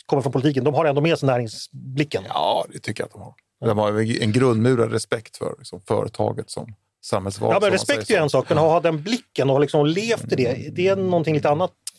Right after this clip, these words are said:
Speaker 1: kan jag föreställa mig.
Speaker 2: Ja, det kanske stämmer att många av dem inte har erfarenhet från näringslivet. Nu har vi ett, eh, några rekryteringar som är gjorda och som är på gång, där folk kommer från, eh, mer bolagsnära verksamheter.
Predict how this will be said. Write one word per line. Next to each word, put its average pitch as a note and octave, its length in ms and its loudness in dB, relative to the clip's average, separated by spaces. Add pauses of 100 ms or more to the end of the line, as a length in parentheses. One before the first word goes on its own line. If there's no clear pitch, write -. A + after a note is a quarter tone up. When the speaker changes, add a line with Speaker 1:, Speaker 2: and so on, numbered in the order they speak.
Speaker 1:
kan C#3+ 100 -2
jag B2+ 60 0
föreställa C3 280 2
mig. B2 180 -6
Speaker 2:
Ja, A2 920 -12
det - 80 -12
kanske D#3 260 -4
stämmer C3+ 340 -4
att G3 180 -4
många F3 200 0
av D3 160 2
dem B2 180 -2
inte A2+ 420 -4
har A#2 280 0
erfarenhet G#2 560 -4
från G2+ 260 -8
näringslivet. - 600 -8 (200)
Nu D3 140 2
har D#3+ 180 2
vi C3+ 140 2
ett, - 180 -8
eh, A2+ 480 -2
några B2+ 500 0
rekryteringar G#2+ 880 -2 (600)
som - 160 -6
är G#2 40 2
gjorda A2+ 360 2
och B2+ 120 2
som A2 260 0
är A2 120 0 (140)
på G#2 340 -2
gång, D3 800 0
där A#2 280 0
folk G2+ 300 -2
kommer G2+ 260 2
från, G#2 340 -4
eh, G2+ 280 -6
mer G#2+ 240 -6
bolagsnära G#2+ 1040 -2
verksamheter. G#2+ 560 -10